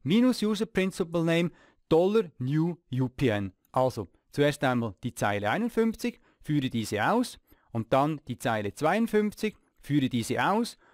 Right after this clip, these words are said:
und jetzt prüfen wir, ob das funktioniert hat mit der Zeile fünfundfünfzig. Das ist genau die gleiche Zeile wie die Zeile achtundvierzig und jetzt der Unterschied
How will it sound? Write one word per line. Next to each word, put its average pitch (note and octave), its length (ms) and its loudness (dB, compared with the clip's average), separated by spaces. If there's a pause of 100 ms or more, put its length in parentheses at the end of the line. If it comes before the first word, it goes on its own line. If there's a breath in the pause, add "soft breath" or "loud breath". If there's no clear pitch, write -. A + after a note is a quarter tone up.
(120 soft breath)
und B2+ 180 -2
jetzt - 380 0 (160)
prüfen A3+ 360 2
wir, G#3+ 200 2
ob D3 200 0
das A#2+ 180 0
funktioniert A#2+ 680 0
hat F#3+ 220 -2
mit B2+ 180 -2
der - 120 -6
Zeile A2 300 -2
fünfundfünfzig. G3+ 840 0 (240 loud breath)
Das A#2 140 -4
ist C#3+ 180 0
genau B2 260 0
die D#3+ 140 -6
gleiche B2+ 340 -4
Zeile A#2 420 0 (300 soft breath)
wie B2+ 140 -2
die A2+ 100 -6
Zeile A2 360 0
achtundvierzig G3+ 840 0 (140)
und B2 260 -2
jetzt - 520 -2 (100)
der A#2 120 -6
Unterschied A3 580 2